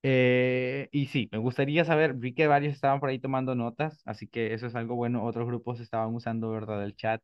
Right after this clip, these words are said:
enviándose las, las oraciones a través del chat, lo cual está bien,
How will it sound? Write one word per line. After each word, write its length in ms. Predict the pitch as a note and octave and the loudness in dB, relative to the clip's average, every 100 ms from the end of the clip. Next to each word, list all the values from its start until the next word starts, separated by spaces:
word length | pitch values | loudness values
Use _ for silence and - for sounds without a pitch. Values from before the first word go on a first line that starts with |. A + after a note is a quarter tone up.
| - | -8
enviándose 540 | G#2 G2 G2+ G#2+ A2 | -6 -4 -4 -6 -8
las, 280 | G2 G2 - _ _ _ _ - | -8 -8 -12 _ _ _ _ -4
las 240 | G#2+ G#2+ | -2 -2
oraciones 440 | A2 G#2 G#2+ G#2+ A2 | -4 -4 -2 -2 -4
a 60 | |
través 260 | G#2+ G#2+ A2 | -2 -2 -2
del 140 | A#2+ | -2
chat, 240 | - B2 - | 2 2 2
lo 160 | A2+ A2 | -4 0
cual 240 | A2 G2 - | 2 2 0
está 340 | G#2 - G2 | -6 0 2
bien, 440 | G2+ G#2+ G#2 A#2 | 2 0 0 -4